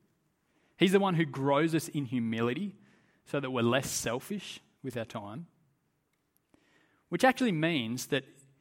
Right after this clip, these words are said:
if we're to grow in love like the Thessalonians,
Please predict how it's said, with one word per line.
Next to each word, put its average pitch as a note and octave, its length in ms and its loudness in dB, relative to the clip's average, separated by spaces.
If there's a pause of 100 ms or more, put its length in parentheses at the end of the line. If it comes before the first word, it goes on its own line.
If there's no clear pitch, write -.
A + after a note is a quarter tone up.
(160)
if D#3+ 120 -4
we're A3 120 6
to A#3 80 6
grow C3 720 -4 (100)
in C3+ 120 0
love A#2+ 380 4
like B2+ 220 0
the - 80 -6
Thessalonians, A2+ 1040 -8